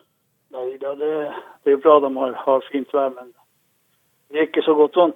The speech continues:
til fint vær, så det, så og vi har nå valgt selv å bo her oppe, så vi må nå bare ta imot det som kommer.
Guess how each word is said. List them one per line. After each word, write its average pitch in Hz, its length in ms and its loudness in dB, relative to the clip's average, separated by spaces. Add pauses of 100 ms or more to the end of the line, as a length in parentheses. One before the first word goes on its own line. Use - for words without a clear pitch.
til 135 240 -6
fint 123 320 -6
vær, 110 160 -6
så 120 80 -12
det, 131 160 -6 (240)
så 127 160 -16 (460)
og 143 220 0
vi 143 120 0
har 143 240 0
nå 147 80 0
valgt 147 240 0
selv 147 220 2
å - 20 -2
bo 156 200 0
her 110 120 -6
oppe, - 240 -16
så 113 320 -8 (880)
vi 131 120 0
må 139 120 -2
nå 160 120 0
bare 139 300 2 (380)
ta 151 80 -4
imot 147 240 -12
det 131 120 -4
som 139 120 -4
kommer. 135 300 -8